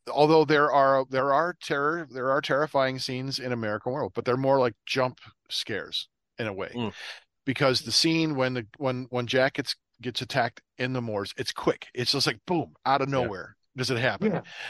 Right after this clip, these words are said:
Speaker 1: Uh, the, the nightmare sequences are just truly terrifying. They're short, abrupt, and, like, just go way over the top real quick, and then they cut away.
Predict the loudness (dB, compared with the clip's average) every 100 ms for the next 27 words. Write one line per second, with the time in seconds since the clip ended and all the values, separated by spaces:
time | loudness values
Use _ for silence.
0 | -6 2 4 4 4 0 0 -2 0 -2
1 | -2 -2 -2 -6 -2 -2 -2 -8 -8 -10
2 | -10 -12 -8 -4 -2 -2 -2 -2 -2 0
3 | 0 2 2 2 2 0 -2 -4 -4 -2
4 | 0 -2 -4 -8 -2 -2 -2 -4 -4 -4
5 | -6 -6 -6 -8 -8 -4 0 2 2 2
6 | 0 0 -2 -2 -2 -2 -2 -2 -4 -4
7 | -4 -4 -4 -10 -14